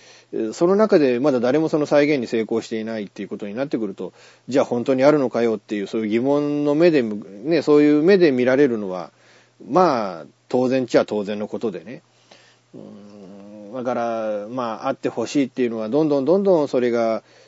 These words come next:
うん、なんか希望的観測になっていくのかなっていう、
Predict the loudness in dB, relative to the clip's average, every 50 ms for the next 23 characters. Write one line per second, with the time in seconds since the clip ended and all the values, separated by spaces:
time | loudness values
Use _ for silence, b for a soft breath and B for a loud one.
0 | b _ -16 -14 -12 -12 -12 -12 -12 -12 -12 -12 -12 -14 -14 -14 -14 -14 -14 -14
1 | -14 -12 -12 -12 -10 -8 -6 -4 -4 -2 -4 -4 -4 -4 -6 -6 -4 -4 -4 -6
2 | -6 -6 -10 -8 -6 -4 -4 -4 -4 -4 -6 -6 -6 -8 -8 _ -6 -6 -6 -6
3 | -6 -8 -6 -8 -8 -8 -6 -4 -4 -4 -4 -4 -4 -4 -6 -8 -8 -10 _ -8
4 | -8 -6 -6 -6 -8 -8 -10 -12